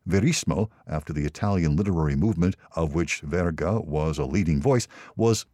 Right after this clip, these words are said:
indiscriminately and often inappropriately attached. In the early eighteen nineties,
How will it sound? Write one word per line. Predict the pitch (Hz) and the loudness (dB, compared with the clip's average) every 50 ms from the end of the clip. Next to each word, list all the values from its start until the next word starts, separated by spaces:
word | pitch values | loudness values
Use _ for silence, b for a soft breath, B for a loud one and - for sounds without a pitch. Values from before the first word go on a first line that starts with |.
| _ | _
indiscriminately | 160 160 135 104 90 - - - - 202 170 147 131 95 95 95 104 - b b b b - | 2 4 4 4 2 -4 -4 -2 2 4 4 4 4 4 4 2 2 0 b b b b -2
and | 113 113 104 - - | 2 2 2 2 2
often | 104 127 151 - - 82 92 95 - - _ _ | 0 0 0 0 2 2 2 2 0 -4 _ _
inappropriately | - 95 90 85 - - - 180 165 - 82 82 71 73 - | 0 0 0 0 -2 0 0 0 0 0 -2 -2 0 0 0
attached. | 87 - - 156 143 101 - - - - B B B B B B B B B B | -2 0 0 -2 -2 -2 -4 -8 -14 -16 B B B B B B B B B B
In | 135 131 | 2 4
the | 131 127 | 6 6
early | 156 170 131 98 90 | 6 4 4 4 4
eighteen | 98 107 - - - 98 85 82 | 2 2 0 0 0 2 4 4
nineties, | 80 85 101 110 110 147 156 - | 4 4 2 2 2 0 0 -2